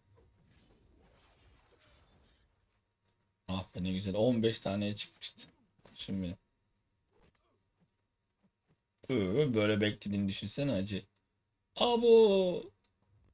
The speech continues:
<laughs> Kanama mı kalır la bu gameplay'e?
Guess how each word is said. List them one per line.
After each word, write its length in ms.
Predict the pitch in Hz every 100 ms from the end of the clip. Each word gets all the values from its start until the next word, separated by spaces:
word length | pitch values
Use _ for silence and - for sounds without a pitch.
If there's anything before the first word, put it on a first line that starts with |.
| 427 _ _ _ _ _ _ _ _ _ _ _ _ _ _ _ _ _ - _ _ _ _ _ _ _ _ _ _ _ _ _ -
<laughs> 340 | - 202 - - _ -
Kanama 400 | 139 147 185 220
mı 140 | 233
kalır 220 | 190 175
la 180 | 175 175
bu 100 | 170
gameplay'e? 640 | 160 160 151 160 156 160